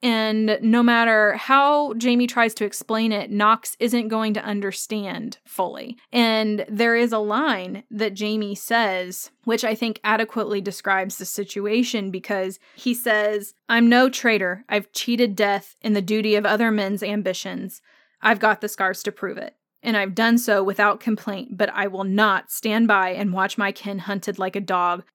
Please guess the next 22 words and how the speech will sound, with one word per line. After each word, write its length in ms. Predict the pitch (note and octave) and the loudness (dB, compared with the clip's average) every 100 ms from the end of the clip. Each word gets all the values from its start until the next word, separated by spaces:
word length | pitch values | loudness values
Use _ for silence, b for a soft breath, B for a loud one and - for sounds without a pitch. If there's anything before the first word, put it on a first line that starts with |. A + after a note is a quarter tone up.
| _ | _
for 220 | - A3+ | 0 0
protecting 580 | A3+ - A#3 A3 A3 G3+ | 0 0 0 2 0 0
those 340 | F#3 F#3+ F#3+ - | -2 -2 -6 -6
that 240 | G3+ F#3+ | -2 -2
can't 280 | - G#3 F3 | -2 -4 -4
protect 460 | A3 E3+ F3+ F3 - | -6 -4 -4 -6 -8
themselves. 680 | E3+ F3 - - - - - _ _ _ C4 | -10 -8 -10 -10 -14 -16 -16 _ _ _ 0
It 120 | C4+ | 4
matters 600 | B3 C#4 D4+ D4+ C#4 B3+ | 6 6 4 2 0 0
more 360 | A3 A#3+ B3 | 0 2 2
to 120 | B3 A#3 | 2 -4
him. 520 | - A3 F#3+ E3+ F#3+ | -2 -4 -4 -8 -2
There's 260 | A3 G#3+ | 0 2
more 400 | G#3+ A#3 B3 A#3+ - | 2 2 4 2 2
honor 340 | A3 A#3 A3 | 0 2 0
and 280 | F#3 G3+ F#3+ | -2 -6 -4
duty 340 | A3 G#3+ G3 | -2 -2 -4
in 340 | F3+ G3+ G3+ G3 | -4 -8 -8 -8
protecting 920 | G#3+ G3+ - G#3+ - G#3 G3+ G3 F#3+ _ _ _ | -8 -8 -4 -4 -4 -10 -10 -12 -14 _ _ _
those 300 | G#3 G#3 F#3+ | -4 -4 -4
he 180 | - G#3+ | -4 -4
loves 520 | G3+ F#3+ F#3 F3+ - | -2 0 -2 -4 -16